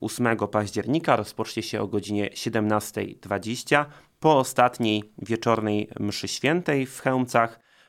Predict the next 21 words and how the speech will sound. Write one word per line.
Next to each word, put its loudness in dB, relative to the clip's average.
więc 0
być -2
może 4
warto, 2
e, -12
pobyt 2
w -14
Chełmcach 0
połączyć 2
właśnie 0
z -10
tą 0
niedzielną, 0
e, -4
mszą 0
świętą, -2
do -4
czego -2
też, -4
e, 0
zachęcam. 2